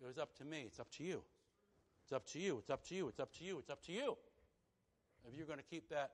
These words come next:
personal devotion with Jesus real and fresh and vibrant. Because if not, you can wake up one day and you still got all the knowledge. You could teach the class up here.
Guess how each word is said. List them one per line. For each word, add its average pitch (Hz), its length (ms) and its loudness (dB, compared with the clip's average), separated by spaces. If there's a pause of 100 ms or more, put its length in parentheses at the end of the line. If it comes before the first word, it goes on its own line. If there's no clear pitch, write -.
(320)
personal 139 340 -4
devotion 123 460 -4
with 113 100 -10
Jesus 117 340 -6 (120)
real 127 340 -2 (640)
and 110 80 -12 (160)
fresh 131 460 -2 (420)
and 107 140 -12
vibrant. - 480 -8 (1400)
Because 120 180 -8
if 127 220 -6
not, 175 320 0 (400)
you 127 80 -10
can 123 160 -10
wake 156 260 -2
up 175 200 4
one 156 180 -2
day 127 300 -8 (500)
and 120 100 -6
you 101 60 -8
still 180 220 -2
got 165 160 2
all 160 100 4
the 160 140 -4
knowledge. 117 560 -8 (440)
You 139 120 -2
could - 180 -12
teach - 320 -2
the 151 60 -2
class 165 480 -6
up 131 180 0
here. 123 220 -6